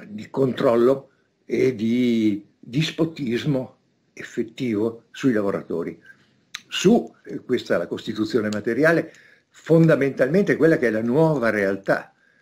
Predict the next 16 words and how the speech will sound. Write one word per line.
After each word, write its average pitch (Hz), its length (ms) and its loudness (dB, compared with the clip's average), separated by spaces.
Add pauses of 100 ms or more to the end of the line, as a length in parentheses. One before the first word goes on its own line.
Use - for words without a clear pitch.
(240)
eh, 92 300 -12
del 107 260 -2
proletariato 107 1120 0 (200)
europeo, 104 760 -2 (260)
un 104 80 -12
proletariato 113 680 0
cognitivo 151 840 2
essenzialmente, 120 1080 -2 (280)
un 127 100 -8
proletariato 117 720 0
che - 120 -8
produce 117 760 -2 (220)
su - 260 -10
tutti - 380 -4
i 120 60 0
livelli, 117 680 4